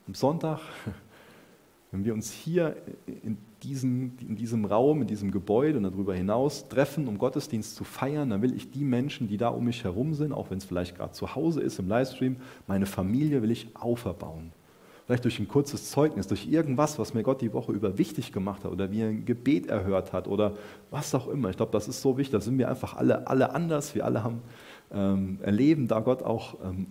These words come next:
unterschiedlich in unserem Alltag. So wichtig, dass wir das wahrnehmen und miteinander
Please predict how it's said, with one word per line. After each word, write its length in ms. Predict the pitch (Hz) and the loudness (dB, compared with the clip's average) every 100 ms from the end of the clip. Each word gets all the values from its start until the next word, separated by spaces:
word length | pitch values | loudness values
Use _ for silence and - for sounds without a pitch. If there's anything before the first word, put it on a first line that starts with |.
| - | -2
unterschiedlich 720 | 170 196 143 - 160 135 123 | 0 2 2 2 0 0 -2
in 60 | |
unserem 300 | 104 104 95 98 | -2 -2 -2 0
Alltag. 640 | 135 160 160 139 135 - - _ _ _ _ - - - - | 2 4 2 -2 -4 -6 -16 _ _ _ _ -20 -20 -20 -16
So 360 | - - 151 | -8 0 2
wichtig, 320 | 139 - - - | 2 0 -2 0
dass 180 | 98 | 0
wir 80 | 104 | 2
das 240 | 95 90 - | 0 0 -2
wahrnehmen 480 | 113 151 151 139 | -2 0 2 2
und 100 | 110 | 2
miteinander 640 | 113 - 117 123 120 113 | 2 2 2 4 6 4